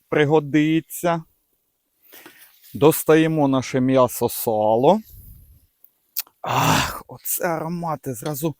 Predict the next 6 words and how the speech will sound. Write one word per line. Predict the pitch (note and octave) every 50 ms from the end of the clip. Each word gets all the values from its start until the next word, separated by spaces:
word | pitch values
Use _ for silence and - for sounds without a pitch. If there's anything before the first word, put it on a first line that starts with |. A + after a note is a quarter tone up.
| _ _ _ _ _ _ _ _ _ _ _ _ _ _ _ _ _ _
кіт | - - G3+ A3 - -
з | - - -
псом | - _ - - - - A3+ A#3 A3 G3+
підтяглися. | - - G#3+ F#3 - _ - G#3 G3+ F3 F3 G3 G#3 A3 G#3 F#3 - - G3+ F3 - - - - _ _ _ _ - -
О, | A3 C4+ C#4 - _ _ _ _ _ -
і | A3+ A3 G#3+ A3+ -